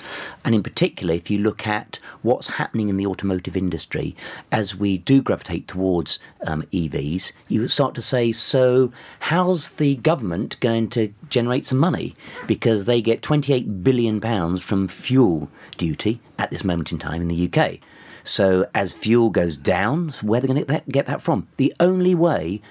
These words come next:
my belief, that the government can get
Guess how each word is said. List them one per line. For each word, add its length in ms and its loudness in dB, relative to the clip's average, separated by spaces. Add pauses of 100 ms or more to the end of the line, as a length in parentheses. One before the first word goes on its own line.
(200)
my 340 2
belief, 480 -6 (520)
that 480 -2 (100)
the 480 -2 (100)
government 520 0
can 260 -2
get 380 0